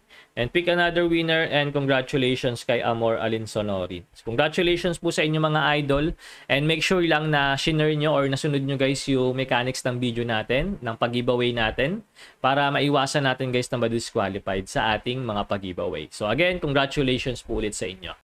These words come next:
Hi guys, magandang araw sa inyo. So ngayon nga guys, meron lang tayong re-reviewin na application kung pwede nga ba tayo guys kumita ng pera direct sa ating mga GCash account.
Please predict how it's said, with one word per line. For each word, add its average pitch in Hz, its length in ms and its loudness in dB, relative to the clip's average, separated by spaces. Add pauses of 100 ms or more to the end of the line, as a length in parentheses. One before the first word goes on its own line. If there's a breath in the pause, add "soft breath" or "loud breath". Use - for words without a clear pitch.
(1080)
Hi 160 80 2
guys, 175 320 -2
magandang 143 240 0
araw 139 240 0
sa 139 160 -2
inyo. 127 240 -2
So 131 160 -2
ngayon 147 240 0
nga 143 160 0
guys, 143 160 -2
meron 131 160 2
lang 131 160 0
tayong 127 240 0
re-reviewin 123 720 0
na 110 320 0
application 135 800 0
kung 117 560 0
pwede 120 240 0
nga 117 80 0
ba 117 160 0
tayo 110 160 0
guys 113 240 -2
kumita 113 320 -2
ng 110 160 -2
pera 110 240 2
direct 107 320 0
sa 107 160 0
ating 107 160 -4
mga 104 240 -2
GCash 107 320 -6
account. 131 320 0